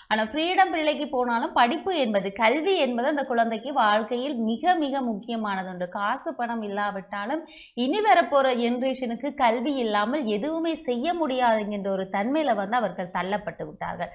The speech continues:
அதன் காரணத்துக்காகவே வந்து இந்த பெற்றோர்கள் வந்து பிள்ளைகளை வந்து மிக கஷ்டப்படுத்துகிறார்கள் என்று தான் சொல்ல முடியும்.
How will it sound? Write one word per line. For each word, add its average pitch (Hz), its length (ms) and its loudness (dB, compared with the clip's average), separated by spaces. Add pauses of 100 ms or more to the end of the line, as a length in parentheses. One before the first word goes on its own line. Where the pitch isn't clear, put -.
(300)
அதன் 359 340 6
காரணத்துக்காகவே 254 1000 6
வந்து 208 240 -2
இந்த 254 180 2
பெற்றோர்கள் 262 640 0
வந்து 202 220 -2 (100)
பிள்ளைகளை 262 600 -2
வந்து 196 280 -4 (200)
மிக 277 360 0 (140)
கஷ்டப்படுத்துகிறார்கள் 220 960 -2
என்று 196 120 -6
தான் 220 200 -2
சொல்ல 175 180 -8
முடியும். 220 300 -4